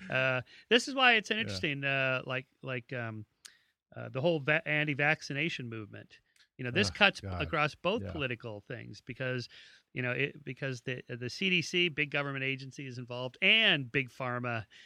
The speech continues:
Speaker 1: you know, corporations, you know. So if somebody's making a profit or has some kind of political control,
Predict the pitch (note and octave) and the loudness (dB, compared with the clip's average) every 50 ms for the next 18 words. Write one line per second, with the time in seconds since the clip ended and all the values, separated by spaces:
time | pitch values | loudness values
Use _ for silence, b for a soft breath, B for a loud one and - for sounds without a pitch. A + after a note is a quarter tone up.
0 | B B B C3 A#2 - - - D3 C3 - C3 B2 B2 B2+ B2+ B2 - - B2 | B B B -10 -10 -6 0 0 0 0 0 -2 0 0 0 0 0 -2 -6 -6
1 | A#2+ A#2+ A#2+ A#2+ A2+ A2+ - A#2 A2+ A2+ A2+ - - C#3 B2+ B2 A#2+ - - F#3+ | -6 -6 -6 -8 -8 -6 -6 -6 -6 -6 -8 -6 -6 -6 -4 -4 -4 0 2 2
2 | G3+ G3+ F#3+ E3+ D3+ E3+ F3 E3+ F3 D#3+ C#3+ - - - C#3+ C#3 C#3+ C#3+ - D3 | 2 2 0 0 2 2 0 2 2 -2 -4 -4 -4 -4 -2 -2 -2 -2 -2 -4
3 | C3+ B2+ A#2 A2+ C3 C3 C3 - - D3 D3 C#3+ - - C#3+ C#3 C3 A#2+ - - | -4 -2 -2 -2 -2 -4 -4 -4 -4 -6 -8 -8 -8 -8 -6 -6 -6 -8 -8 -10
4 | C#3 C#3 C#3 C3 B2+ B2+ A#2+ - A#2+ A2+ - C3 B2+ B2+ A#2 | -10 -8 -8 -8 -8 -8 -8 -10 -12 -12 -10 -8 -6 -6 -6